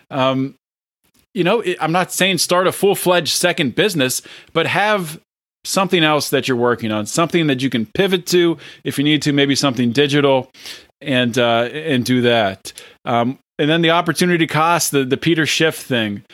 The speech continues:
Um, yes, investing in Bitcoin,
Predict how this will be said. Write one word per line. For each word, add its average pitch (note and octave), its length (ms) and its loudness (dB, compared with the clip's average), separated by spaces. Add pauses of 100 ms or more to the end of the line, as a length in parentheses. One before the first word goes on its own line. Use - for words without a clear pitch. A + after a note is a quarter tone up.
(240)
Um, A#2 480 -4 (720)
yes, E3+ 760 0
investing D#3 440 0
in D3 100 0
Bitcoin, E3 640 0